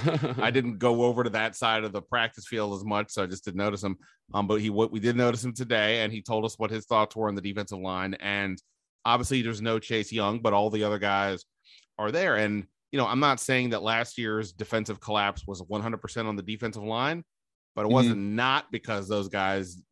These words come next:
Speaker 2: didn't pull, they didn't play up to their co-, standard collectively. And if they're gonna have
Speaker 1: Mm-hmm.
Speaker 2: a turnaround this year, it won't be solely because of that line.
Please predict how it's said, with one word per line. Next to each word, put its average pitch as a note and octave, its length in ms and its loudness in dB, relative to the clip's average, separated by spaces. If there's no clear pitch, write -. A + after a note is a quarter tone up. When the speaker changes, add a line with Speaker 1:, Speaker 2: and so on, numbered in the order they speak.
Speaker 2:
didn't G2 420 -6
pull, - 260 -10
they A2+ 120 0
didn't A2+ 200 0
play A2+ 200 2
up G#2 120 -2
to A#2 80 -6
their G2 140 0
co-, - 180 -10
standard G2 380 -2
collectively. G2 800 -2
And A2+ 160 0
if G#2 80 0
they're A2+ 120 2
gonna A#2+ 160 2
have A#2+ 160 2
Speaker 1:
Mm-hmm. A2 200 -4
Speaker 2:
a B2 80 2
turnaround A#2 240 0
this C#3+ 200 -4
year, G2+ 260 0
it G#2+ 40 -2
won't A#2 200 2
be G#2+ 80 0
solely C#3+ 400 4
because A2 300 -2
of G2 60 -4
that F#2 180 -2
line. F#2 420 -4